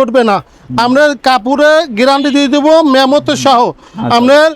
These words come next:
Speaker 1: পনেরো বছরের গ্যারান্টি দিয়ে দেবো ইনশাআল্লাহ।
Speaker 2: আচ্ছা, কাপড়ের গ্লেজটা কিন্তু
Speaker 1: আমরা
Speaker 2: আলহামদুলিল্লাহ।
Speaker 1: এইভাবে ডিজাইনটা থাকবে। আমরা বসা ডানা এইভাবে ডিজাইনটা থাকবে।
Speaker 2: আচ্ছা,
Speaker 1: এটা
Speaker 2: আচ্ছা।
Speaker 1: দুইটা কালার, এটা হলো খয়েরি কালার।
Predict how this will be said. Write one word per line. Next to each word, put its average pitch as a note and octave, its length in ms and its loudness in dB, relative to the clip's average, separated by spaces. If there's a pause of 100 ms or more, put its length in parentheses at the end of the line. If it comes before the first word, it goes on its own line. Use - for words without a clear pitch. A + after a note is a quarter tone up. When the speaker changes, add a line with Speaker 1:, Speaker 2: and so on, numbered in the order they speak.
(240)
Speaker 1:
পনেরো D#4 300 0
বছরের D4 340 -2
গ্যারান্টি C#4 360 0
দিয়ে B3 160 0
দেবো G3 220 0
ইনশাআল্লাহ। F3+ 480 -2
Speaker 2:
আচ্ছা, B2 140 -8
কাপড়ের E3+ 380 -2
গ্লেজটা E3+ 460 -2
কিন্তু F3+ 240 -2
Speaker 1:
আমরা F3 160 2
Speaker 2:
আলহামদুলিল্লাহ। C#4 380 0
Speaker 1:
এইভাবে D4 300 2
ডিজাইনটা C4+ 360 0
থাকবে। A3 340 -2 (460)
আমরা A3+ 260 2
বসা B3+ 460 0
ডানা A#3+ 320 0
এইভাবে C4+ 420 2
ডিজাইনটা A#3+ 340 0
থাকবে। B3 360 -2
Speaker 2:
আচ্ছা, C4 400 -2
Speaker 1:
এটা B3 160 2
Speaker 2:
আচ্ছা। G#3 120 -2
Speaker 1:
দুইটা B3+ 260 0
কালার, B3 260 0
এটা A3+ 120 0
হলো C4 120 0
খয়েরি B3+ 500 0
কালার। A3+ 300 0